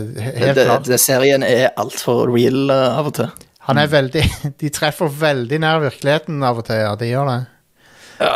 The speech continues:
Speaker 2: det hele det andre greiene med The Deep, og, eh, har fått med kjendiser til å synge Imagine.
Speaker 1: Ja.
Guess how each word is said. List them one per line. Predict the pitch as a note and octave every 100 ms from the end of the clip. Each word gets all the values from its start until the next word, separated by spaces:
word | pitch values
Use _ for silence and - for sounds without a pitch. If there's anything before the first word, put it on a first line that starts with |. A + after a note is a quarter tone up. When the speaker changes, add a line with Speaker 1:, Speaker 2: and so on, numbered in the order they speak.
| -
Speaker 2:
det | - C#3+
hele | C#3+ C3+ C#3+
det |
andre | B2+ C3
greiene | C3+ C3 C3 C#3
med | C3 B2+ B2+ B2 C3
The | C#3+
Deep, | A#2+ G#2+ A2+ C#3+ -
og, | B2+ A#2+
eh, | B2+ B2 A#2+ B2+
har | B2
fått | - C#3 -
med | B2+
kjendiser | A#2 A#2 B2 -
til | A#2
å | -
synge | C3 A#2+
Imagine. | B2 A#2+ B2 - C#3+ C3+ C3 - - -
Speaker 1:
Ja. | - C3+ A2+ A2